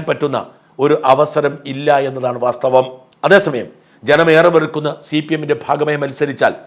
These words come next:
ഒരുപക്ഷെ നിയമസഭയിൽ ജോസ് കെ മാണി അടക്കം ഒരാളും ജയിച്ചെന്ന് വരില്ല. ജനവിരുദ്ധ വികാരത്തെ മറികടന്നുകൊണ്ട് അല്പമെങ്കിലും വിജയസാധ്യതയുള്ളത് റോഷി അഗസ്റ്റിന് മാത്രമാണ്. അതുകൊണ്ട് തന്നെ ജോസ് കെ മാണിയുടെ മുമ്പിൽ വഴികളൊന്നുമില്ല. ഇപ്പോഴത്തെ സാഹചര്യത്തിൽ അടുത്ത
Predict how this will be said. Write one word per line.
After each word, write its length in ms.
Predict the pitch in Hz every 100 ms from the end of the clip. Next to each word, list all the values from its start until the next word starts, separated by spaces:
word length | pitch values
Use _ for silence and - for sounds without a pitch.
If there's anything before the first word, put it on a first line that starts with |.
| _ _ _ _ 131
ഒരുപക്ഷെ 320 | 147 151 147
നിയമസഭയിൽ 500 | 147 156 147 143 120 92 _ _ _ 117
ജോസ് 260 | 156 160
കെ 100 | 165 160
മാണി 180 | 151 156
അടക്കം 240 | 143 143 120 - _ _ -
ഒരാളും 360 | 147 156 151 147 139
ജയിച്ചെന്ന് 400 | 143 139 139 131
വരില്ല. 220 | 120 120 131 131 - _ -
ജനവിരുദ്ധ 460 | 147 165 165 156 151 156
വികാരത്തെ 480 | 156 156 160 156 160 156
മറികടന്നുകൊണ്ട് 640 | 147 160 165 156 160 147 107 - _ _ - 139
അല്പമെങ്കിലും 580 | 165 185 180 165 156 151 135
വിജയസാധ്യതയുള്ളത് 720 | 151 170 160 151 151 151 151 147
റോഷി 180 | 151 151
അഗസ്റ്റിന് 320 | 139 131 139 127
മാത്രമാണ്. 440 | 127 127 117 123 127 - _ - -
അതുകൊണ്ട് 240 | 156 214 190
തന്നെ 160 | 170
ജോസ് 180 | 156 156
കെ 60 | 165
മാണിയുടെ 220 | 156 151 147
മുമ്പിൽ 180 | 139 123 - _ _ 123
വഴികളൊന്നുമില്ല. 640 | 135 147 143 123 113 113 127 - - _ 131
ഇപ്പോഴത്തെ 300 | 147 147 147 143
സാഹചര്യത്തിൽ 540 | 147 151 151 151 156 180 - _ 127
അടുത്ത 180 | 147